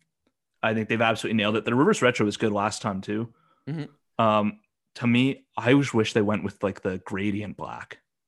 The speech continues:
Speaker 2: Uh, no, I like this.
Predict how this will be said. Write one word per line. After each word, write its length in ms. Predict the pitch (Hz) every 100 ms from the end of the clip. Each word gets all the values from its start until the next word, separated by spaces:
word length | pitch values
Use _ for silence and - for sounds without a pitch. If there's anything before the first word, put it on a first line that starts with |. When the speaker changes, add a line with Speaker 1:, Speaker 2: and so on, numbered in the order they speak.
| _ _ _ _ _ _ _ _ _ _ -
Speaker 2:
Uh, 160 | 262 311 - - _ _ _ _ _ _ _ _ _ _ _
no, 320 | - 196 208 185 _ _ _ -
I 100 | 147
like 260 | 196 175
this. 380 | - 151 131 -